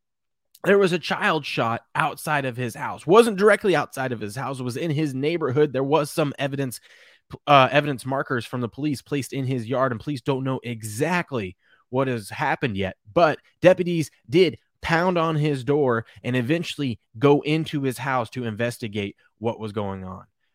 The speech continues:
I mean, this is a terrible time to be doing that when you've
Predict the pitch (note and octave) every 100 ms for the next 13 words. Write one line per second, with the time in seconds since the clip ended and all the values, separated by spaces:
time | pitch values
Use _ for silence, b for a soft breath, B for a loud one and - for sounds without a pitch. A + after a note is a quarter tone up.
0 | _ _ G3 A#3+ B3+ B3 C#4 F4 E4+ A#3
1 | B2 G3+ G#3 F#3 D#3 F#3+ E3+ E3 C#3 C3+
2 | B2 C#3 C3+ A#2+ G2+ A2 B2+ A2+ b b
3 | b - D#3 D3